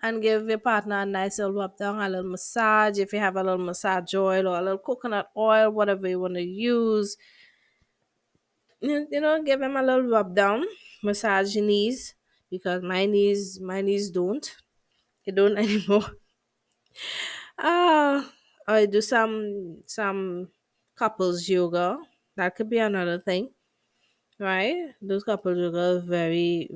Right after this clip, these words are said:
very nice and relaxing. And, uh,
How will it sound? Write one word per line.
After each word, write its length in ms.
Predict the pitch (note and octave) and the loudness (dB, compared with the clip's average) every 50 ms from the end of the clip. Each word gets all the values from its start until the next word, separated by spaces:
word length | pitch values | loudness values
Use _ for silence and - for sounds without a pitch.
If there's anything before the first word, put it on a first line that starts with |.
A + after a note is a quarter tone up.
| F3+ _ _ F3+ | -16 _ _ -8
very 320 | F3 F3 E3+ E3 E3 E3+ | -4 -2 -2 -2 -2 -2
nice 440 | F#3 F3+ E3+ E3+ E3+ F3 F3+ F3 - | -2 0 0 0 0 -2 -4 -4 -4
and 140 | E3+ E3 E3+ | -6 -4 -4
relaxing. 720 | E3 D#3+ D#3+ D3+ C#3+ C#3+ - - - E3 D#3+ F3+ A3+ A3 _ _ _ _ _ _ _ _ _ _ _ _ _ _ _ _ _ _ _ _ _ _ _ _ _ _ - _ _ _ _ _ _ _ _ _ _ _ - | -4 -4 -2 -4 -4 -6 -6 -8 -4 -4 -4 -4 -6 -10 _ _ _ _ _ _ _ _ _ _ _ _ _ _ _ _ _ _ _ _ _ _ _ _ _ _ -20 _ _ _ _ _ _ _ _ _ _ _ -10
And, 440 | F3+ F#3 F3 E3+ E3 E3 D#3+ D#3+ D#3+ | -8 -6 -4 -4 -4 -6 -6 -6 -6
uh, 220 | D#3+ D#3 D#3+ D#3+ | -6 -6 -6 -8